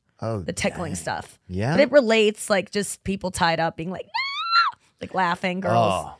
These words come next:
Speaker 1: Yeah, I hate it. What, now, what do, what do you think you, um, what do you think you don't like about tickling?
Speaker 2: I mean, I used to love it as a kid because I think it was probably just, like, touch.
Speaker 1: Yeah.
Speaker 2: Like, it was just, like,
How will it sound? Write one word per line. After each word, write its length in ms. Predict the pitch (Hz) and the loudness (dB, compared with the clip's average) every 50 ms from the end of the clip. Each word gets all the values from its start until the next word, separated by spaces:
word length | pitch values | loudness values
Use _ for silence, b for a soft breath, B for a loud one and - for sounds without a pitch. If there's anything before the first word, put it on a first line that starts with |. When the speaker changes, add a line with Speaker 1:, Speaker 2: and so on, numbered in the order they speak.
| b b b b b | b b b b b
Speaker 1:
Yeah, 160 | 107 113 123 | 6 8 10
I 80 | 147 170 | 10 10
hate 220 | 113 117 147 147 | 10 8 8 8
it. 80 | 120 101 | 8 6
What, 140 | 107 127 131 | 4 4 6
now, 120 | 131 135 135 | 8 8 8
what 160 | 127 151 165 | 8 8 6
do, 100 | 170 123 | 6 4
what 160 | 123 143 165 | 4 4 4
do 60 | 170 | 4
you 140 | 170 170 156 | 4 4 4
think 240 | - 151 139 123 117 | 4 4 2 4 4
you, 220 | 127 127 120 113 113 | 4 6 8 8 8
um, 540 | 107 101 98 92 87 82 80 57 50 - - _ _ _ _ _ _ _ _ _ | 10 10 8 6 4 2 0 -4 -8 -14 -18 _ _ _ _ _ _ _ _ _
what 100 | - 131 | -4 -2
do 40 | 139 135 | -2 -2
you 40 | |
think 180 | - 135 123 104 | 0 -2 0 0
you 60 | 117 | 2
don't 160 | 104 107 98 | 2 4 4
like 160 | 82 98 104 - | 2 0 0 0
about 240 | 85 73 60 - - | -2 -4 -4 -4 -4
tickling? 520 | - - - - - 52 50 50 - - - - _ b b b b | -8 -8 -8 -8 -10 -10 -10 -12 -14 -18 -20 -20 _ b b b b
Speaker 2:
I 60 | - 214 | 2 2
mean, 160 | 226 226 214 | 4 4 4
I 120 | 196 - | 4 2
used 360 | 214 220 190 208 233 226 - | 2 0 0 -2 -2 -2 -2
to 80 | - 254 | 0 4
love 180 | 254 240 214 220 | 4 4 4 4
it 60 | 214 | 2
as 140 | 214 180 196 | 0 0 -2
a 60 | 190 | -4
kid 380 | - - - 214 208 214 220 | -6 -6 -2 0 0 0 0
because 220 | 196 196 196 202 202 | -2 -2 -2 0 0
I 60 | 196 | 0
think 180 | - 220 214 185 | 0 -2 -4 -4
it 60 | 185 | -6
was 100 | 185 - | -8 -6
probably 300 | - - 180 190 202 190 | -4 -4 -2 -2 -2 -4
just, 180 | 185 170 - | -4 -6 -8
like, 140 | - 135 - - | -8 -12 -12 -10
touch. 600 | - - - 143 156 - - - - - - - _ _ _ _ _ | -8 -4 -2 0 -2 -2 -4 -8 -12 -12 -14 -18 _ _ _ _ _
Speaker 1:
Yeah. 300 | _ - 107 87 80 73 - - _ _ - | _ -16 -14 -14 -14 -16 -18 -20 _ _ -4
Speaker 2:
Like, 160 | 175 180 - | -4 -2 -2
it 80 | 196 | -2
was 120 | 208 202 - | -4 -4 -2
just, 220 | - 214 190 - 208 | -2 -4 -2 0 2
like, 300 | 196 185 175 - - | 2 2 0 -2 -4